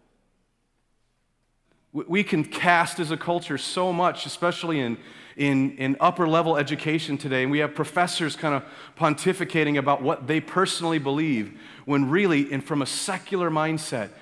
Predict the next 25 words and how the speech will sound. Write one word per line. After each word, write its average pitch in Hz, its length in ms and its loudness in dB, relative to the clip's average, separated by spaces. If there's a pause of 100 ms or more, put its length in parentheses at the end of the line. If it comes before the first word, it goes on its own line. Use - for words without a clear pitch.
(140)
you 160 200 -2
have - 560 -2
to 165 100 -4
accept - 600 -6 (340)
the 120 80 -6
historical 170 840 -2
and 131 200 -6
archaeological 131 840 -4
accuracy 104 800 -8 (480)
of 104 100 -8
Scripture. 139 460 -10 (1900)
It 110 80 -14
says, 160 300 0
"For 147 120 -4
the 131 60 0
most 151 240 0
part, 139 200 2
historical 156 500 -2
evidence 147 320 0
described 143 640 -4
took 185 240 -4
place, 151 420 -4
and 123 140 -4
these 120 180 -8
people 143 500 -10